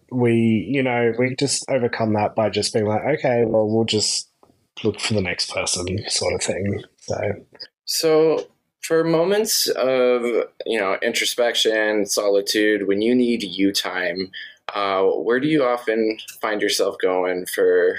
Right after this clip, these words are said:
Speaker 2: reflection or healing or just time to recharge?
Speaker 1: It's, it's gonna sound pretty like the complete opposite, but I'd probably say the gym. <laughs> Like, because, you know, it's, it's like,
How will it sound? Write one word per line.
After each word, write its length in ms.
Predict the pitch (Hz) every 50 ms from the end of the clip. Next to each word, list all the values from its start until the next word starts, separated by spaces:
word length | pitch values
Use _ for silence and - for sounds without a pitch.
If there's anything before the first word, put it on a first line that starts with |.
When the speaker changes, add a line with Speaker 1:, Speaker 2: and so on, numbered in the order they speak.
| -
Speaker 2:
reflection 680 | - 98 98 - - 104 98 - - - 95 95 95 95 92
or 80 | 82
healing 540 | - - - 107 101 101 98 98 98 95 90
or 100 | 87 85
just 260 | 90 95 98 90 - -
time 220 | - 95 98 95
to 80 | 95 82
recharge? 600 | 82 95 95 - - 87 87 87 80 - - -
Speaker 1:
It's, 140 | 143 135 117 -
it's 220 | 135 120 - -
gonna 200 | - 135 143 151
sound 340 | - - 139 127 123 120 110
pretty 420 | - - 113 110 107 101 92 - - - - _ _ - 85
like 260 | - 113 104 95 - - - _
the 100 | - 104
complete 320 | - 104 98 - 110 101 -
opposite, 460 | - 101 - - 113 - - 110 98
but 100 | - 101
I'd 200 | 107 107 98 - -
probably 260 | - 120 110 127 135
say 180 | - - 113 98
the 100 | 92 87
gym. 460 | - - 92 101 101 92 87 - - _
<laughs> 40 | _ - - - - - - - - - _ _ _ _ - 170 - 247 226 - - - - 185 190 208 214 208 226 240 - -
Like, 240 | - 117 123 120 - - - 165 147 131
because, 460 | 147 135 - 160 143 135 131 117 127
you 80 | 135
know, 180 | 127 131 127 127
it's, 260 | 127 131 131 - -
it's 240 | 160 139 123 - -
like, 460 | 135 131 127 123 120 120 120 117 113